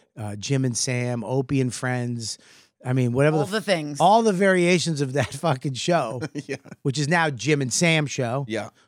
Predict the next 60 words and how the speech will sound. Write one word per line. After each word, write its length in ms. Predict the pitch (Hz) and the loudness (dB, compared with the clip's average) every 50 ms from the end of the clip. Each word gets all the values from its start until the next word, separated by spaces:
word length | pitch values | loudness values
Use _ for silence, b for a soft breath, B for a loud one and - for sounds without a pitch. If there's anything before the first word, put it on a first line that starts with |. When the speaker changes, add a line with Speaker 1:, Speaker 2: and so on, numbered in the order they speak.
| b | b
Speaker 1:
Or 100 | - 131 | -2 0
you 200 | 135 131 147 160 | 2 4 6 6
like 180 | 151 151 139 117 | 6 4 4 2
to 60 | - 110 | -2 -4
say 260 | - - 139 131 131 | -2 0 0 0 0
all 160 | 120 127 131 | 0 0 0
the 80 | 127 117 | -2 -2
time, 300 | - - 135 123 123 117 | -2 -2 -2 -2 -2 -2
"It's 100 | 110 - | -2 -2
Sam 260 | - - 135 123 120 | 0 0 -2 -2 -4
and 120 | 117 110 | -6 -6
Jim." 380 | 104 120 151 143 135 127 127 117 - - _ | -2 0 2 2 2 2 0 -4 -8 -12 _
Speaker 3:
I 80 | - b b b b b b - | -20 b b b b b b -4
Speaker 1:
I 40 | 127 | -2
don't 60 | 139 139 | 0 2
know 80 | 135 123 | 2 2
why 180 | 123 131 127 | 2 0 0
you, 200 | - 143 143 143 | 0 2 2 2
uh, 300 | 139 135 - 131 151 - - _ _ - - | 0 0 -4 -6 -8 -10 -10 _ _ -6 -2
you 80 | 180 | 0
know, 160 | 170 156 139 | 2 2 2
like, 200 | 139 156 147 131 - | 0 -2 -4 -6 -6
he's 260 | 160 131 151 160 156 | -6 -4 -2 0 2
always 260 | 190 175 175 165 143 | 2 2 2 2 2
like, 160 | 165 151 131 | 2 0 0
"Dude, 180 | - - 220 170 | 0 2 2 2
I 40 | 147 | 2
don't 100 | 165 202 | 2 2
know 80 | 226 | 2
why 100 | 226 214 | 2 2
the 60 | 180 143 | 0 0
fuck 260 | - - 185 151 - | 0 -2 -2 -2 -2
his 160 | - 160 160 | -2 -4 -4
name 160 | 165 156 135 120 | -4 -4 -4 -4
goes 180 | 123 120 110 | -6 -6 -6
first. 300 | - - 131 120 110 - - - | -6 -6 -6 -6 -6 -8 -8 -4
I 100 | 143 175 | -4 -2
do 160 | 202 180 196 | -2 0 0
a 20 | 175 | 0
lot 200 | 156 147 147 139 | 0 0 0 0
of 60 | 127 | -2
the 60 | 123 | -4
prep. 400 | 107 - - 147 143 143 - B B B B B B _ | -6 -4 -2 0 0 0 -2 B B B B B B _
I 60 | - 165 | -4 0
do 100 | 165 170 | 2 2
a 40 | 165 | 2
lot 80 | 151 | 2
of 60 | 131 | 2
the 80 | 120 123 | 0 0
work. 400 | 127 139 139 139 135 - - - _ _ _ _ | 0 2 2 2 2 0 -6 -12 _ _ _ _
It 100 | 143 123 | -6 -4
should 180 | - - 185 156 | -2 -2 -2 -2
be 100 | 156 127 | -2 0
Sam." 520 | - - - 151 139 135 131 127 120 120 123 | 0 2 2 0 0 -2 -2 -4 -6 -6 -6
Speaker 2:
I 20 | |
mean, 120 | 269 294 - | -4 -4 -2
Speaker 1:
And 60 | - | -2
Speaker 2:
who 80 | 370 392 | -2 -2
decided 560 | 392 392 - - 622 - 403 311 233 156 117 | -2 -4 -4 -4 -4 -6 -4 -4 -4 -6 -6
that? 320 | 123 120 120 107 - - | -8 -8 -8 -10 -10 -12